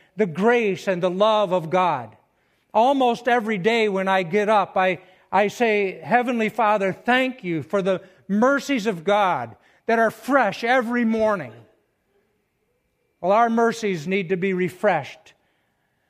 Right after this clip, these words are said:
on an ongoing basis so that when we're in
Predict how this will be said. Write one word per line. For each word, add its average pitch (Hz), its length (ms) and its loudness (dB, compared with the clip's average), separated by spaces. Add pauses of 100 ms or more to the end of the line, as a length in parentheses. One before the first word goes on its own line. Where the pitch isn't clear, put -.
(120)
on 202 180 0
an 202 120 -2
ongoing 202 640 0
basis 180 460 -2
so 214 240 0
that 190 180 -2
when 214 240 -2
we're 226 180 2
in 202 200 -4